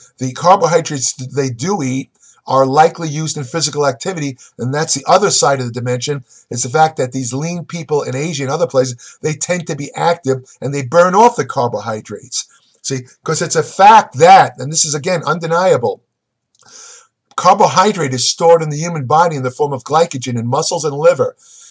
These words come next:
Once those glycogen stores are filled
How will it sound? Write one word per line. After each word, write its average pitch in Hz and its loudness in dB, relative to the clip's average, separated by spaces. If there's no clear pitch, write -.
Once 185 2
those 190 4
glycogen 151 0
stores 170 6
are 131 0
filled 165 0